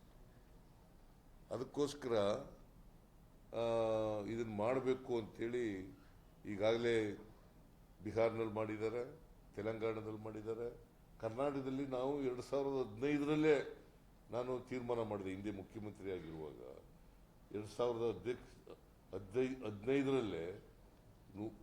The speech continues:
ನೂರ ತೊಂಬತ್ತೆರಡು ಕೋಟಿ ರೂಪಾಯಿಗಳನ್ನ ಖರ್ಚು ಮಾಡಿ, ನೂರ ತೊಂಬತ್ತೆರಡು ಕೋಟಿ ರೂಪಾಯಿಗಳನ್ನ ಪರ್ಮನೆಂಟ್ ಬ್ಯಾಕ್ವರ್ಡ್ ಕ್ಲಾಸ್ ಕಮಿಷನ್‌ಗೆ ಕೊಟ್ಟು,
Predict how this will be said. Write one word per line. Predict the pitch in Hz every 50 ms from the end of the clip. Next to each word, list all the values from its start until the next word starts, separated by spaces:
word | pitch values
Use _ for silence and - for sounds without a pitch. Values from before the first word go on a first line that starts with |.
| - - -
ನೂರ | 95 110 135 143 151 160 156
ತೊಂಬತ್ತೆರಡು | 151 156 - 123 123 123 139 139 139 - - 131 135 131 127 131
ಕೋಟಿ | 104 - - - - - 117 135 160 165 151 165
ರೂಪಾಯಿಗಳನ್ನ | 151 143 135 - 139 135 131 127 120 120 120 113 107 110 110 98 - -
ಖರ್ಚು | 104 98 - - 95 98
ಮಾಡಿ, | 95 87 76 76 85 95 113 117 - - - - - - - - - - - - - - - - - - - - - - - - - - - - - - - - - - - - - - - - - - - - - - - - - - - - - - - - - - - - - - - - - - - - - - - -
ನೂರ | 107 123 127 - -
ತೊಂಬತ್ತೆರಡು | - - - 131 131 131 - 131 123 117 113
ಕೋಟಿ | - - 135 139 131 127
ರೂಪಾಯಿಗಳನ್ನ | 120 110 120 120 117 113 113 110 104 104 104
ಪರ್ಮನೆಂಟ್ | 98 101 107 107 120 127 131 131 123 113
ಬ್ಯಾಕ್ವರ್ಡ್ | 101 113 110 110 117 117 113 -
ಕ್ಲಾಸ್ | 120 120 120 117 -
ಕಮಿಷನ್‌ಗೆ | 123 - 104 110 107 - - 107 107 101 92 92
ಕೊಟ್ಟು, | 90 - - 104 101 - - 92 87 85 85